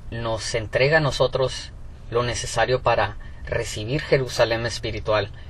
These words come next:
No lo es, porque veamos aquí que la contención es contra el espíritu. El hombre ha demostrado que es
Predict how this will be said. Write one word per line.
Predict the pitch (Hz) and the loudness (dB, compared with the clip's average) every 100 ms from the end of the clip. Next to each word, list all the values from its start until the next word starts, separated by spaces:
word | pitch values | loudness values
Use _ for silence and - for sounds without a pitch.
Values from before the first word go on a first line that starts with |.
| - | -8
No | 117 131 131 | 0 4 8
lo | 135 131 | 8 8
es, | 113 - - - - - - - - - - | 6 2 -8 -10 -12 -14 -12 -12 -12 -2 6
porque | 127 - - 120 113 107 | 6 6 0 2 2 2
veamos | 120 123 151 147 | 4 4 2 0
aquí | 131 127 | -2 -2
que | - 151 - - - - - | 4 4 2 -8 -14 -10 -2
la | 117 | 0
contención | - 131 - 113 - - 131 160 170 - - - - | 2 0 2 0 0 0 2 4 2 -4 -8 -8 -8
es | - 127 131 - | 0 0 0 -2
contra | 156 147 143 | -2 2 2
el | 123 | 2
espíritu. | 107 - - - 143 139 - - - - - - - - - - - - - - - - - - - - - - | 0 -4 -6 -2 0 -2 -6 -10 -12 -14 -14 -12 -12 -12 -12 -12 -12 -14 -14 -14 -14 -12 -10 -10 -12 -12 -8 2
El | 127 127 | 6 8
hombre | 160 165 117 98 - - - - - - | 6 4 2 0 -2 -8 -8 -8 -2 2
ha | 123 | 6
demostrado | 143 135 - - - 139 151 160 160 - - - - | 6 4 0 -2 4 6 8 4 -2 -6 -12 -10 0
que | 135 120 110 98 | 2 4 2 0
es | 120 123 - - | 2 2 0 -6